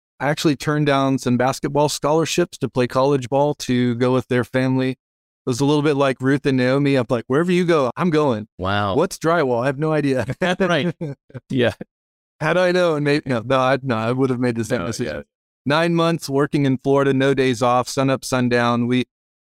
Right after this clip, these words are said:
Speaker 1: uh, he packed on thirty pounds of muscle on me my first year working for him. Very tough Christian man, hard, hard-nosed guy who didn't take any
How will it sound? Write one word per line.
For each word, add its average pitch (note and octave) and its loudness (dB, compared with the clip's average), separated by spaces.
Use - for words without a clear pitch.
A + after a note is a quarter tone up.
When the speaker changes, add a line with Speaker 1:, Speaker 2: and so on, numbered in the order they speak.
Speaker 1:
uh, B2+ -2
he C3+ 0
packed C#3 -4
on B2+ 0
thirty C3+ 2
pounds C3 -2
of A#2 0
muscle A#2+ 0
on A#2 0
me A#2+ 0
my A2+ 0
first A#2+ -2
year A#2 2
working A2+ 0
for A2+ 0
him. A2+ -2
Very C3+ 2
tough C3 -4
Christian B2+ 0
man, C3 0
hard, C#3+ 2
hard-nosed D#3+ 0
guy C#3+ -2
who B2+ 0
didn't C#3 -2
take C#3 -2
any A#2+ 0